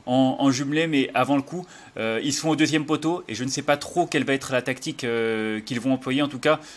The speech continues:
on va commencer dans l'ordre du programme avec le, euh, numéro, euh, neuf, euh, Fast Domino, euh, qui m'a vraiment beaucoup plu la dernière fois. C'était l'une des courses, euh, références,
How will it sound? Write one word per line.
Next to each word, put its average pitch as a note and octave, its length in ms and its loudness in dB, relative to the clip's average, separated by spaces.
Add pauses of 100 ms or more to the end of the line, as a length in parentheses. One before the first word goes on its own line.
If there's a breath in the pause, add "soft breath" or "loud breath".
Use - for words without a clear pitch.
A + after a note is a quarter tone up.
(100)
on A#2 80 -6
va B2+ 120 2
commencer C3 320 0
dans C#3 80 4
l'ordre C3+ 140 0
du C3 80 -8
programme C#3 360 -2
avec C3 260 -2
le, B2+ 260 0
euh, A#2+ 140 2
numéro, C3 460 0
euh, A#2 100 4
neuf, C#3+ 480 -2
euh, A2 120 0
Fast C#3+ 340 -2
Domino, C3 400 0 (320 loud breath)
euh, A2 80 -2
qui A2+ 160 -6
m'a B2+ 140 4
vraiment D3 400 0
beaucoup D3+ 260 -4
plu D3 180 -4
la C#3+ 120 2
dernière B2+ 260 0
fois. D3+ 160 0
C'était C3 240 -4
l'une C3 160 -4
des C3+ 80 0
courses, - 320 -8
euh, A#2 160 -2
références, B2+ 640 -2